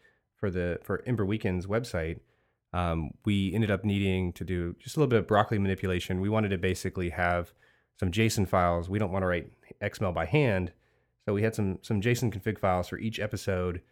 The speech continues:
and for the feed in general that we wanted to read in and pass to a, an existing Node library.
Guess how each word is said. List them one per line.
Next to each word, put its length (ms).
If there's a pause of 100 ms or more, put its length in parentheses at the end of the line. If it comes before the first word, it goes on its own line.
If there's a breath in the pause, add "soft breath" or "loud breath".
(260)
and 160
for 140
the 80
feed 420 (100)
in 160
general 560 (420)
that 80
we 80
wanted 220
to 60
read 260
in 160
and 120
pass 280
to 220
a, 320 (300)
an 60
existing 520
Node 260
library. 480